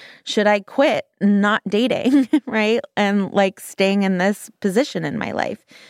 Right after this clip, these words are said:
These are all questions of how should I spend my life and what relationship does that have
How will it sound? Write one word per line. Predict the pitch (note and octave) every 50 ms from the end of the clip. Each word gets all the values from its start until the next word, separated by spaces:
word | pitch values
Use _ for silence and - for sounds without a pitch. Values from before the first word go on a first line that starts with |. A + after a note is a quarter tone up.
| - _ _
These | - A#3+ C4 C4+
are | D4+ D4
all | C#4 C#4+ D#4
questions | - _ - - C4+ C#4 - - C4+ A3+ A3 G3+ A3
of | G3+ F#3+
how | G3+ - - - - G3+ G3 G3 G3+ A3
should | - - G#3
I | F3+
spend | F3+ - - F3+ F3 E3+
my | D#3+ D#3+
life | D#3+ D#3+ D#3 D#3+ - -
and | E3+ E3
what | E3 D#3+ - -
relationship | E3 E3 D3 D3+ - - E3+ E3 - - D#3 - _
does | - E3 D#3
that | - D3 C3+ - -
have | - - C#3+ D3+ C#3+ D3 D#3 D#3+ -